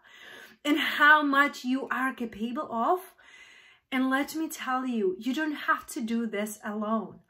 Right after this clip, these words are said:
So join me and other like-minded women in Meant for More Mastermind, a group where we gather together, share our ideas, where I do group coaching with you, where I invite experts, where I give you the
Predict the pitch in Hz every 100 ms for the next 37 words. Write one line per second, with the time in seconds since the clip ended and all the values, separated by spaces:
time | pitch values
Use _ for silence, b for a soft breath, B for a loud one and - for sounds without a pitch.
0 | B B B - 311 247 220 262 311 349
1 | 339 330 - 254 226 247 302 392 381 262
2 | 269 277 254 240 240 226 220 208 220 254
3 | 311 339 B B 294 277 285 294 285 294
4 | - 330 302 262 269 254 226 226 226 -
5 | 233 202 175 180 - B B - 254 220
6 | 233 247 311 440 - B B 240 277 294
7 | 233 262 311 233 262 302 330 - 240 247
8 | 247 220 220 - 294 311 285 285 277 269
9 | 220 262 254 220 233 240 247 - 247 311
10 | 311 254 277 220 254 277 - 233 226 254
11 | 240 226 220 208 208 214 - 247 226 220
12 | 233 311 - 226 220 - 190 180 185 B
13 | B B B 269 262 240 226 294 370 294
14 | 233 208 196 185 180 226